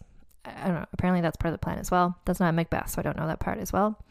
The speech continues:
So they did this. They just, like, all put on some branches and headed out. So when a sentry from their enemy, and their enemy being Brunhilde's team,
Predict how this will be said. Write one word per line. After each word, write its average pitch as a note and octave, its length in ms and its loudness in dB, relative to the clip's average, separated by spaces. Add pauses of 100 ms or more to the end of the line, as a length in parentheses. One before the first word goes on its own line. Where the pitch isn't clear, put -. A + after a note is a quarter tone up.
(880)
So B3 200 8
they A3+ 120 10
did A3+ 160 10
this. - 260 8
They F3 100 0
just, - 220 0
like, D#3 360 2 (640)
all F3+ 200 4
put - 160 -2
on G3 160 6
some G#3 180 4
branches F#3+ 600 0
and D#3 160 -2
headed F3 280 2
out. - 200 -2 (580)
So G#3+ 240 6
when G#3+ 360 6 (280)
a F#3+ 160 6
sentry A#3 500 4
from D#3+ 220 -4
their D3+ 280 -4
enemy, F#3+ 580 2 (100)
and F#3 120 4
their D#3 100 2
enemy D#3 220 0
being D3 440 -2
Brunhilde's D#3 680 0 (100)
team, G3+ 400 -2